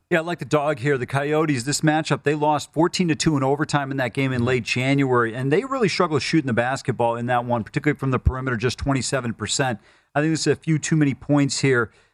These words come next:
Uh, even though North Dakota State, the Bison, have been terrific at home so far this year, ten and two, I think six is a big number. Good revenge spot here. I'd be looking at the dog here, catching six.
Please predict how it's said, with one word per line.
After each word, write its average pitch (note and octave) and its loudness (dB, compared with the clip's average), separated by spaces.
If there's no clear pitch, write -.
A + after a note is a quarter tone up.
Uh, C3 0
even G3 0
though F#3+ -2
North E3 0
Dakota D#3 2
State, D3 2
the - -2
Bison, C#3 -2
have B2+ -2
been B2 0
terrific C3+ -2
at A2+ 0
home C3 0
so C3+ 0
far C#3 -2
this C3 -4
year, C3+ 2
ten C#3 -2
and B2+ -4
two, C3+ 2
I B2+ 0
think B2+ -4
six - -2
is B2 -4
a A2 2
big C3 0
number. B2+ -2
Good D#3+ 2
revenge B2+ 0
spot A#2+ 0
here. A#2 0
I'd C3 0
be C3+ -2
looking C3+ 0
at A#2 -4
the G#2+ -2
dog A#2 0
here, A2 -2
catching G#2+ -2
six. - -6